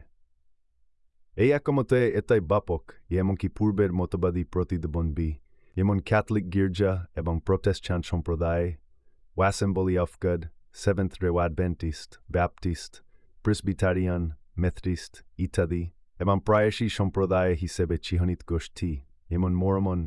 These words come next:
এবং ইহোবার সাক্ষীরা, সবাই দাবি করে যে এই আদেশটি ক্রুশে বাতিল হয়ে গেছে।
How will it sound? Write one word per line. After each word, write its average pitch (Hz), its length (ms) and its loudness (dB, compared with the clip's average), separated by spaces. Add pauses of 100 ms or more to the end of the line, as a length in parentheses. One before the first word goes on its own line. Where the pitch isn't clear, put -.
এবং 87 320 -2
ইহোবার 85 420 0
সাক্ষীরা, 80 760 -6 (260)
সবাই 104 360 2
দাবি 90 280 0
করে 80 400 -2
যে 82 120 -2
এই 98 280 0
আদেশটি 82 440 -4
ক্রুশে 85 420 -4
বাতিল 76 360 -4
হয়ে 73 240 -4
গেছে। - 320 -10